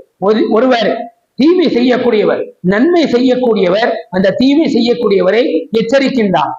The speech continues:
உலகத்திலே நாம் பார்க்கின்றோமல்லா-, பார்க்கின்றோமல்லா அல்லவா, நன்-, நன்றாக தொழக்கூடியவராக இருப்பார்.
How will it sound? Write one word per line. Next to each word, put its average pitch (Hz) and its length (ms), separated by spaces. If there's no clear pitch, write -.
உலகத்திலே 247 580
நாம் 214 200
பார்க்கின்றோமல்லா-, 214 800
பார்க்கின்றோமல்லா 247 720
அல்லவா, 170 320
நன்-, 208 320
நன்றாக 262 480
தொழக்கூடியவராக 262 840
இருப்பார். 202 420